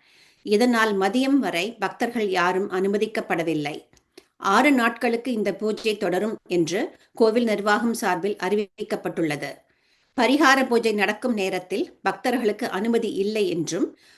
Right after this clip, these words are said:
பக்தர்கள் அனைவரும் ஒத்துழைப்பு தர வேண்டும் என்றும் கோவில் நிர்வாகம் வேண்டுகோள் விடுத்துள்ளது. ஐயப்ப சங்கமத்தில் பங்கேற்க ஸ்டாலினுக்கு அழைப்பு.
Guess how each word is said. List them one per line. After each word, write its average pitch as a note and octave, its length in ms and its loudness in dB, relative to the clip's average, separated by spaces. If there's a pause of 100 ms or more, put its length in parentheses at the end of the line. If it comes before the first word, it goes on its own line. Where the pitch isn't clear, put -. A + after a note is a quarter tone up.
(120)
பக்தர்கள் B3 540 0
அனைவரும் G#3 600 0 (480)
ஒத்துழைப்பு A#3+ 600 0
தர G3+ 200 -2
வேண்டும் G3+ 320 -4
என்றும் F3+ 420 -6
கோவில் A3+ 340 0
நிர்வாகம் G3 600 -2
வேண்டுகோள் G3 520 -2
விடுத்துள்ளது. D#3 640 -4 (2000)
ஐயப்ப C#4 340 4
சங்கமத்தில் A#3 760 0
பங்கேற்க F#3 560 -2
ஸ்டாலினுக்கு A3+ 760 0
அழைப்பு. E3+ 580 -4